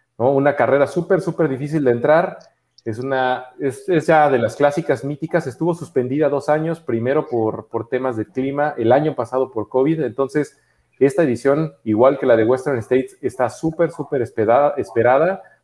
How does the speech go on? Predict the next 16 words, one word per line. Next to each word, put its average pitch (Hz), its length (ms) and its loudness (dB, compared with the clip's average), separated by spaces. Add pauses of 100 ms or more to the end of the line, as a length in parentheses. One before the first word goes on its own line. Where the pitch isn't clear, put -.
Va 123 60 4
a - 0 -
haber 143 360 2 (360)
unos 160 360 2
atletas 131 560 0
de 104 80 0
aquellos, 139 600 -2 (680)
los 139 200 -2
pocos, 233 540 0 (300)
los - 100 -6
pocos 190 300 -2
europeos 147 420 2
que 120 160 -12
quisieron 147 760 -2 (200)
hacer 139 360 -2
viaje, 123 480 0